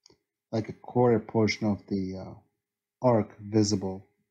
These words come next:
And the reason why is because there's a property called end angle, and the default value for end angle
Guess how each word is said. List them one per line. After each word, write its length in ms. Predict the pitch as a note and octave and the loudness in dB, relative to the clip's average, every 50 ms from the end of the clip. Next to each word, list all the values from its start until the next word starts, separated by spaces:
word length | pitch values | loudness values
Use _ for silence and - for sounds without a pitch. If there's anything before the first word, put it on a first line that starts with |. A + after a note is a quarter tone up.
| _ _ _ _ _ _ _ _ _ _ _ _ _ _ _ | _ _ _ _ _ _ _ _ _ _ _ _ _ _ _
And 320 | A#2 A2+ G#2+ G2+ G#2 G#2 G2+ | -6 -4 -2 0 0 0 2
the 60 | G#2+ | 2
reason 420 | G#2+ C3 D#3+ E3 C#3 B2+ A2 G#2 | 4 4 4 4 4 4 4 4
why 240 | A#2+ C3+ D3 C#3 A2+ G2+ | 4 4 4 4 4 2
is 200 | G2 G2 F#2+ F#2+ | 0 0 -2 -6
because 840 | - G#2 G#2 - - A2 G#2 G#2 G2+ G2+ G2 - - - - - - _ _ | -8 -12 -14 -10 -8 -6 -4 -4 -4 -4 -4 -6 -6 -6 -6 -8 -10 _ _
there's 220 | - A2 G#2+ G2+ G#2+ | -4 -2 -2 0 -2
a 40 | |
property 560 | G#2 - - - A#2+ A#2 A#2 A2+ - - A2+ G#2 | -4 -6 -4 -2 0 0 0 0 -2 -6 -8 -8
called 460 | - - G2+ G2+ G2 G2 G2 - - - - | -6 -6 -4 -4 -2 -4 -4 -8 -14 -16 -8
end 480 | - A2 G#2+ G#2+ G#2+ A2+ A#2 A2+ - - _ _ _ - | -4 0 0 2 2 0 -2 -4 -8 -16 _ _ _ -4
angle, 480 | G#2+ G#2 G#2 A2 A2+ B2 C3+ D3+ D#3+ - _ _ _ _ _ _ _ _ _ _ _ _ _ _ _ _ _ _ _ _ _ _ _ _ - - _ _ _ _ _ _ _ _ _ _ _ _ _ _ _ _ _ _ _ _ - | 0 0 0 0 0 0 0 -2 -2 -4 _ _ _ _ _ _ _ _ _ _ _ _ _ _ _ _ _ _ _ _ _ _ _ _ -20 -20 _ _ _ _ _ _ _ _ _ _ _ _ _ _ _ _ _ _ _ _ -6
and 220 | A#2+ A2+ G#2+ G#2 | -2 0 0 2
the 60 | G#2 | 0
default 560 | G2+ G2+ C3+ C#3 C3+ - B2+ A2+ G#2+ G#2 - | 0 2 2 2 2 2 2 2 2 2 0
value 360 | - A2+ G#2 G2+ G#2 G2+ G2 F#2+ - | 0 2 2 2 2 0 0 -2 -4
for 140 | - G2+ - - | -8 -10 -8 -6
end 260 | A2+ A2+ A2 G#2+ G#2 | -2 0 0 0 0
angle 560 | G2+ F#2+ F#2 F#2 F#2+ F#2+ F#2+ F#2 F#2+ F#2+ G2 | 0 -2 -4 -4 -6 -6 -8 -8 -8 -10 -12